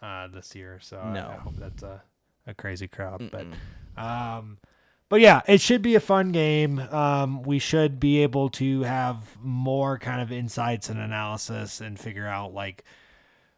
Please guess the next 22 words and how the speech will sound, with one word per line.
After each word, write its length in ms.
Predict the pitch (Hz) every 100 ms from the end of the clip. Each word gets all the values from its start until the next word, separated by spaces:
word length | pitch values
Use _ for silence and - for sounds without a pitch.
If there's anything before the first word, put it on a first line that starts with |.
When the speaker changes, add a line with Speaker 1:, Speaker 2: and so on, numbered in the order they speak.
| _
Speaker 1:
really 500 | 127 123 147 143 139
who 200 | 123 131 131
we 180 | 127
are, 560 | 120 110 110 110 110 101 -
offensive, 520 | 113 107 113 107 104
defensively, 880 | 107 104 107 104 - 104 107 104 104
special 400 | - 107 104 101
teams, 680 | 107 104 104 98 98 - -
um, 680 | 107 104 101 98 98 101 98
and, 440 | 104 98 98 98
and 220 | 95 98 98
what 220 | 101 90
we 400 | 101 98 98 92 _ _
actually 320 | 104 90 -
can 160 | - 95
realize, 480 | 90 85 90 90 90
what 120 | 92
we 100 | 90
ca-, 80 | 90
actually 300 | 95 92 -
can 220 | 92 101 92
be, 280 | 92 87